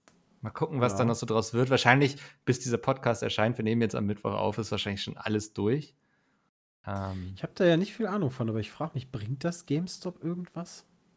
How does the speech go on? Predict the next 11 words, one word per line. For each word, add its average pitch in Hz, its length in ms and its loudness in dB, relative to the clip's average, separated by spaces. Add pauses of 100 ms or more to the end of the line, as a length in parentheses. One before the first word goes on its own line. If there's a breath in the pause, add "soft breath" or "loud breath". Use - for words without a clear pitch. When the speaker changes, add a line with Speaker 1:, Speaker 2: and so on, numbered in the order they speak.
(1200)
Speaker 1:
Theoretisch, 127 560 4
wenn 113 160 4
sie 117 140 0
noch, 113 340 0
also 107 220 -6
wenn 107 140 2
das 104 160 -2
Management 143 540 -2
zum 135 120 -10
Beispiel 131 240 -6
noch 117 200 -8